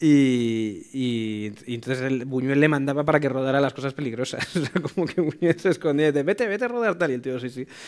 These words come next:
se iba, se iba a rodar. Supongo que Buñuel era mayor que él, sí. Y, y él, Rafael Gil le salvó de... Bueno, él estaba como en la cárcel y esto, bueno,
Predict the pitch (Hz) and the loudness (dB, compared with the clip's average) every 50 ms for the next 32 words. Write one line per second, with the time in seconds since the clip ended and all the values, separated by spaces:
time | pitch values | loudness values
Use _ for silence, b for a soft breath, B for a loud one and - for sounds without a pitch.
0 | B 135 - - - 131 131 135 131 127 127 123 120 113 113 113 - 123 127 117 | B -16 -6 0 2 4 6 6 6 6 6 4 2 2 0 -4 -6 -4 -4 -2
1 | 113 113 110 110 113 107 113 117 117 117 117 117 113 113 120 120 117 107 101 101 | -2 -2 -2 -4 -6 -6 -6 -6 -6 -4 -6 -6 -4 -4 -4 -4 -4 -4 -6 -8
2 | 104 101 98 98 101 104 104 - - 104 B B B B B B B B B _ | -10 -10 -10 -10 -12 -12 -12 -14 -16 -18 B B B B B B B B B _
3 | _ _ 165 151 135 127 123 120 117 117 113 113 113 113 110 107 107 104 104 104 | _ _ -2 0 2 2 4 4 2 2 0 -2 -4 -4 -6 -6 -6 -6 -8 -8
4 | 95 - _ - 123 120 120 117 120 123 113 120 110 - 127 131 120 117 113 - | -10 -14 _ -4 -2 0 0 2 2 2 0 0 -6 -12 -10 -6 -4 -4 -2 -2
5 | 127 127 127 120 - 135 131 131 135 123 - 131 123 123 123 131 143 147 147 139 | 0 0 0 0 2 0 2 4 2 2 2 2 2 2 2 4 4 4 4 4
6 | 131 127 120 117 117 117 113 113 110 110 110 107 120 135 117 113 113 107 - 120 | 2 0 0 2 2 2 2 2 2 2 2 0 -2 -2 -4 -4 -6 -6 -6 -6
7 | 117 117 113 117 110 110 107 113 113 113 110 117 120 120 117 - - 113 113 107 | -6 -6 -6 -6 -8 -8 -8 -8 -8 -8 -6 -4 -4 -4 -4 -6 -8 -8 -8 -8
8 | 104 - - 113 95 - | -10 -12 -14 -18 -18 -16